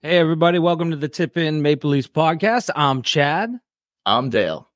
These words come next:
Speaker 1: Don't forget, you can follow us on social media at the Tip In Maple Leafs Podcast on Facebook, Instagram, and YouTube. Tip In Podcast on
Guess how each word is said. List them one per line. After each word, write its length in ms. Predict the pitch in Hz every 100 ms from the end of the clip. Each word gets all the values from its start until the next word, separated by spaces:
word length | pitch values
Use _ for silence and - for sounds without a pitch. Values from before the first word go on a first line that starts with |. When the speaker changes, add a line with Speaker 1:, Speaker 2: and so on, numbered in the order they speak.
| _
Speaker 1:
Don't 180 | - 147
forget, 280 | 131 143 151
you 80 | 143
can 140 | 135
follow 200 | 151 151
us 100 | 147
on 100 | 156
social 320 | 135 170 156 156
media 260 | 175 175 135
at 180 | 151
the 60 | -
Tip 240 | - 151
In 100 | 160
Maple 280 | 151 147 147
Leafs 120 | 135 -
Podcast 600 | 151 151 156 151 143 143
on 100 | 117
Facebook, 540 | - 147 - 135 120 -
Instagram, 640 | 170 - 139 139 135 127
and 180 | 123 135
YouTube. 560 | 170 - 185 196 175
Tip 220 | - 151
In 180 | 131 113
Podcast 720 | 107 110 117 113 127 120 123 - -
on 600 | 117 110 113 120 113